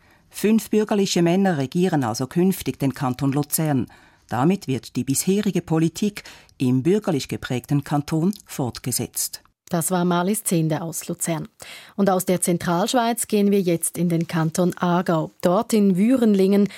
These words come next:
Speaker 2: hat ein Mann vier Menschen und sich selber erschossen gestern Abend. Die Aargauer Kantonspolizei spricht von einer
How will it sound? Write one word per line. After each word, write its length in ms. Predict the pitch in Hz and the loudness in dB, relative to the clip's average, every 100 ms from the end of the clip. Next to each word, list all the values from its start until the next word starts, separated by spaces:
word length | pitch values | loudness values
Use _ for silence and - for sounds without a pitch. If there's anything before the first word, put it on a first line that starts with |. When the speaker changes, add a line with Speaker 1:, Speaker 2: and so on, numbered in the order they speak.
| - - | -12 -8
Speaker 2:
hat 160 | - 190 | -4 0
ein 160 | 185 185 | 2 4
Mann 360 | 170 185 202 - | 4 4 2 -2
vier 340 | - - 202 208 | -6 0 2 4
Menschen 400 | 190 196 - 180 | 2 2 0 -2
und 140 | 175 | 0
sich 180 | 196 - | -2 0
selber 320 | 175 170 165 | 0 2 0
erschossen 560 | 170 180 170 156 - 180 | 0 0 0 0 -2 -2
gestern 340 | 165 - 165 | -4 -2 -4
Abend. 440 | 160 160 175 - | -4 -6 -8 -4
Die 180 | 180 156 | -2 0
Aargauer 400 | 170 170 170 165 | -2 0 0 0
Kantonspolizei 960 | - 175 196 214 - 208 196 190 180 175 | -2 -4 0 0 0 -2 -2 0 0 0
spricht 380 | - 190 190 - | -2 -2 -2 0
von 140 | 190 | 2
einer 260 | 175 175 | 2 2